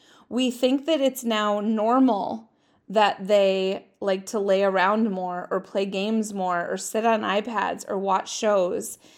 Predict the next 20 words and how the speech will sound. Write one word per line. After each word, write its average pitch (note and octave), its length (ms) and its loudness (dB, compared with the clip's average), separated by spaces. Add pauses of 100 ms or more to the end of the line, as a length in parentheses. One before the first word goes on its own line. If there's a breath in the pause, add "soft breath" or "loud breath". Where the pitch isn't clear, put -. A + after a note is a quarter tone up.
(340 soft breath)
And A#3+ 440 2
it's C4 260 2
just D4+ 340 4
not A3 360 2
real G3+ 220 0
life. F#3+ 520 -4
And A3+ 140 -4
I A3 100 -2
think A#3+ 260 -2
that F#4 120 0
it's G4+ 200 0
real A3+ 220 4
danger G#3 500 0
zone C4 500 2 (300 loud breath)
that A#3+ 160 2
we A#3 160 4
are A#3 120 4
creating B3 720 0
these C4+ 240 0
lives. A3 680 0